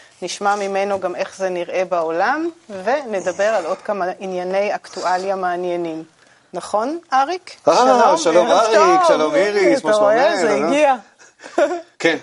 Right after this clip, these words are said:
Speaker 2: אנחנו נדבר על, אה, עוד כמה דברים. תכף נדבר עם חבר שלנו מקבוצת ירושלים, ש-, על מה שקרה שם אתמול. ירושלים לא יורדת מהכותרות, בבית ספר הדו-לשוני אתמול, כתובות נאצה, כל מיני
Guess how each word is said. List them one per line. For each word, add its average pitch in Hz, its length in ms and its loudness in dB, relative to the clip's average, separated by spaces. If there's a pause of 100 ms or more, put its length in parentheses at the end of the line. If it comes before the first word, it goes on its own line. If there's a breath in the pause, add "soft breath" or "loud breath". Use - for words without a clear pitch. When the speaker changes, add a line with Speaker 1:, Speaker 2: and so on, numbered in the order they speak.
Speaker 2:
אנחנו - 140 -8
נדבר 127 320 0
על, 120 200 0
אה, 113 160 0
עוד 123 140 -6
כמה 110 220 -12
דברים. 131 480 -6
תכף 135 280 -10
נדבר 117 260 -6
עם 120 120 -10
חבר 117 380 -8
שלנו 113 260 -10
מקבוצת 113 540 -8
ירושלים, 127 800 -6
ש-, - 120 -14 (880 soft breath)
על 117 120 -10
מה 123 100 -4
שקרה 117 340 -4
שם 110 200 -10
אתמול. 139 240 -4
ירושלים 123 460 -6
לא 123 60 -4
יורדת 117 360 -4
מהכותרות, 110 720 -4
בבית 101 200 -8
ספר 110 260 -8
הדו-לשוני 117 580 -4
אתמול, 135 360 -4 (280 loud breath)
כתובות 113 360 -8
נאצה, 120 500 -2
כל 131 140 -6
מיני 120 380 -6